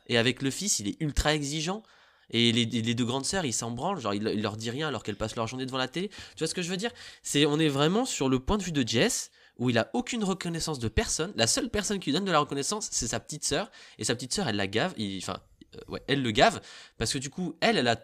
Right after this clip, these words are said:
la, l'amour de son père, que lui n'a pas. Enfin, moi, je le voyais comme ça. Et du coup, bah, il est, entre guillemets, peut-être jaloux. Alors, il aimerait bien avoir un truc comme ça, tu vois.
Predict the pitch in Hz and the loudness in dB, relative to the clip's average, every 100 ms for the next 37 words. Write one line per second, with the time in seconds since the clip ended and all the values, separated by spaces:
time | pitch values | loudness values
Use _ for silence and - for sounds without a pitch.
0 | - - 113 101 95 92 98 110 151 131 | -8 -10 -4 0 0 -2 -2 0 0 0
1 | 117 - 104 151 226 123 - - _ - | -2 -6 0 2 2 0 -10 -20 _ -8
2 | 98 123 107 90 175 330 _ _ _ - | -4 -2 -2 4 4 4 _ _ _ -10
3 | 98 107 117 101 95 - 92 - 202 285 | -4 -2 0 0 -2 -4 -6 -2 -2 -2
4 | - - - - 110 107 - 110 101 - | -16 -20 -18 -8 -6 -6 -8 -12 -10 -6
5 | 240 127 98 95 95 98 98 98 - 120 | -6 -4 -4 -4 -6 -6 -6 -8 -10 -10
6 | - 107 110 110 117 - 117 - - 107 | -8 -8 -6 -6 -4 -4 -4 -6 -10 -2
7 | - 160 180 208 196 110 107 113 131 131 | 0 0 0 -4 0 0 0 -2 0 2
8 | 143 165 123 110 113 110 127 120 196 - | 4 4 2 -2 -4 -6 -4 -2 -4 -2
9 | 98 | -4